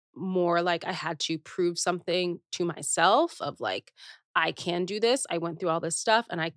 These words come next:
I can do this. Like, I can do this." And I think the phrase that I've been, like, holding on to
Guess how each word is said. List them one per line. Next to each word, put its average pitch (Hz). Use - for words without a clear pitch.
I 247
can 233
do 170
this. -
Like, 175
I 185
can 175
do 135
this." 131
And 180
I 170
think 180
the 190
phrase 190
that 190
I've 170
been, 175
like, 165
holding 262
on 220
to 202